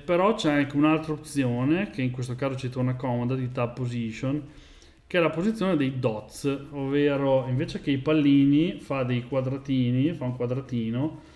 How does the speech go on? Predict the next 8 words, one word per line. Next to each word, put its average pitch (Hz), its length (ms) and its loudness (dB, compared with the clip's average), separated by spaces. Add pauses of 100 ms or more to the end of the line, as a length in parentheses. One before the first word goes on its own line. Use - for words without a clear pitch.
(220)
che 185 120 -4
però 185 240 4
è 175 80 6
visibile, 120 1200 0
eh, 117 40 -2
mentre 123 300 -4
l'applicazione 123 640 -4
gira. 113 720 -8